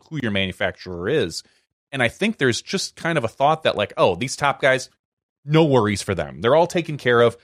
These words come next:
They've got their Tour Series discs. They're, you know, they're easy. They're, they're able to travel wherever." I, I, are you kind of saying that that's really not the case, that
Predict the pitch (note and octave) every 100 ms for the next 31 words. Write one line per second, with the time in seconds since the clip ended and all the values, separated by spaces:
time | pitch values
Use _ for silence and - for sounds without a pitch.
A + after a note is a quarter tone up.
0 | _ D3 D3+ D#3 D3 - C3+ D3+ - C#3+
1 | D3 A#2+ B2 B2+ - - C3+ C3+ - _
2 | - B2+ C#3 D#3 D3 C3 C3+ - E3 -
3 | D#3+ D#3+ C#3+ B2+ - A2+ B2 A#2+ A2+ A2+
4 | A#2 A#2+ - _ _ _ _ _ _ _
5 | _ _ _ _ _ - A#2 C3 C3 D3
6 | D#3 - C#3+ D3 B2+ - - _ _ _
7 | _ _ - B2 B2+ A2 G#2+ - G#2 A2
8 | F#2 G2+ - A#2+ C3 C3 D3+ - G2+ F#2+